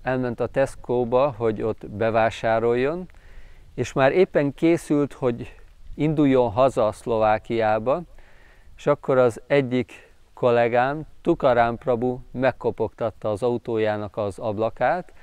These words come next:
ő letekerte az üveget, és benyújtotta neki a Bhagavad Gítát, hogy szeretné-e megvásárolni. És először nem hitte el, hogy ilyen van, és akkor kiszállt a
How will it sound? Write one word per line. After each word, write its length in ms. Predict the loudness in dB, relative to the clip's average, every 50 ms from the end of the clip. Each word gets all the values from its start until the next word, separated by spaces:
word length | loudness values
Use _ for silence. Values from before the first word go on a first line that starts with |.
| -20 -20 -20 -20 -20 -20 -20 -10
ő 160 | -4 0 2
letekerte 760 | 4 4 4 2 0 -2 0 0 0 0 0 -2 -2 0 0 2
az 180 | 0 -2 -2
üveget, 420 | -2 -2 0 0 0 -2 -4 -4 -4
és 240 | -6 -6 -6 -10 -16 -18 -18 -16 -14 -14 -14 -12 -10
benyújtotta 680 | -4 0 0 0 2 0 -2 -2 -2 -4 -4 -2 -4
neki 280 | -4 -4 -4 -4 -2 -4
a 60 | -2
Bhagavad 460 | 0 2 2 2 2 0 0 0 -2
Gítát, 400 | -2 -4 -4 -2 -2 -2 -2 -2
hogy 200 | -4 -6 -6 -8 -12 -20 -20 -20 -20
szeretné-e 840 | -20 -12 -2 0 2 4 4 2 2 -2 -4 -2 -2 -2 -2 -4 -6 -12 -16 -8
megvásárolni. 1120 | -2 0 0 0 2 2 2 2 2 0 -2 -4 -2 0 0 0 -2 -4 -6 -8 -10 -14 -16 -20 -20 -20 -20 -14 -8 -6 -4 -4 -4 -4 -4 -6 -6 -8 -8 -12
És 120 | -6 -2
először 380 | 0 0 0 0 0 0 0 2
nem 180 | 2 2 0
hitte 340 | 0 -4 -6 -6 -4 -2 4
el, 180 | 6 6 6 6
hogy 380 | 4 2 0 0 -2 -6 -10 -10 -12 -8 -2
ilyen 400 | 0 4 4 4 4 2 0 0
van, 400 | 2 2 2 2 2 0 -4 -8 -12 -16 -18 -18 -18 -18 -18 -20 -20 -20 -20 -18 -14 -12
és 140 | -8 -6
akkor 200 | -4 -2 -2 -2
kiszállt 520 | 0 0 -2 0 4 6 6 6 6 4 2
a 120 | 0 -2